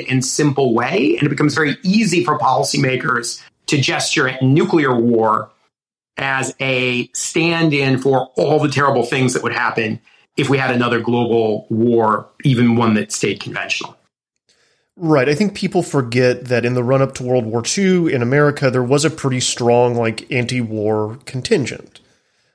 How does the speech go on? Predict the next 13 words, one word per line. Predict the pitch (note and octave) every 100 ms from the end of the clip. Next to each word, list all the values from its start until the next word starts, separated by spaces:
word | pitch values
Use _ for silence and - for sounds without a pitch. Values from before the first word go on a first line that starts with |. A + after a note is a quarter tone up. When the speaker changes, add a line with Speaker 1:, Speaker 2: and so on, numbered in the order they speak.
| _
Speaker 2:
And | D3 C3+ B2+ B2+
people | - D3 D#3+
who | D3+
had | D3 C3+
remembered | C3+ B2+ B2+ D#3 D#3+ E3 D#3+ D#3+
the | C3
mechanized, | A#2+ B2+ C3 C#3 B2+ B2+ B2
horrifying | - C3+ C#3 C3+ C3+ B2 B2 A2+ A#2
warfare | A2+ C3 C#3+ C#3+ A#2+ A2 A2
of | G#2+
World | A#2+ B2
War | D#3+
One, | B2 G#2 G2+ D3+